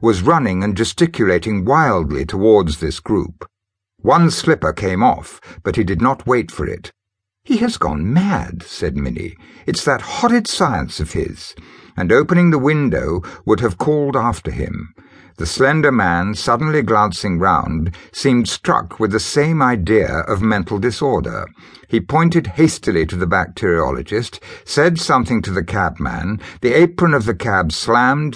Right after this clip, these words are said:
the whip swished, the horse's feet clattered, and in a moment cab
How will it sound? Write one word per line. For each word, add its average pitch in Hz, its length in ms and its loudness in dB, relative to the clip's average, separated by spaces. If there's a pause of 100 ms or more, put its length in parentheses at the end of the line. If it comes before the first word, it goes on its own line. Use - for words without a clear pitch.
the 98 100 -2
whip 123 300 0
swished, - 600 -2 (160)
the 107 100 0
horse's 170 500 4
feet - 340 2 (160)
clattered, 160 600 2 (180)
and 104 180 0
in 160 100 4
a 185 60 4
moment 143 560 2
cab 147 420 0